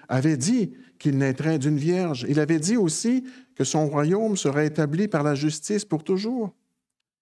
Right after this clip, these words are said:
Et le prophète Daniel avait dit que sa domination serait éternelle.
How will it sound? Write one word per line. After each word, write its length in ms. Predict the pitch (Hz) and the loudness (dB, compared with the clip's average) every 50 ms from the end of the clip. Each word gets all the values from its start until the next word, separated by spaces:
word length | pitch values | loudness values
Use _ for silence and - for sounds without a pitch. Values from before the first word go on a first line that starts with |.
| _ _ - | _ _ -2
Et 80 | - 147 | 0 0
le 100 | 156 151 | 0 0
prophète 360 | 156 - 151 151 190 170 151 | 0 -2 0 2 2 2 2
Daniel 440 | 151 180 180 196 233 262 262 240 208 | 2 2 2 2 2 2 2 2 2
avait 200 | 156 156 165 156 | 2 2 2 0
dit 260 | 147 175 220 233 226 | 0 0 0 0 0
que 100 | - 170 | 0 -2
sa 160 | 156 - 135 | 0 2 2
domination 640 | 131 143 143 147 147 147 147 147 - - 202 208 | 2 2 2 2 2 2 0 0 0 -2 -2 -2
serait 260 | 208 - 151 143 147 143 | 0 -2 0 0 0 0
éternelle. 580 | 143 - 190 190 190 220 247 240 226 202 175 | 0 0 -2 -2 0 -4 -4 -4 -4 -4 -6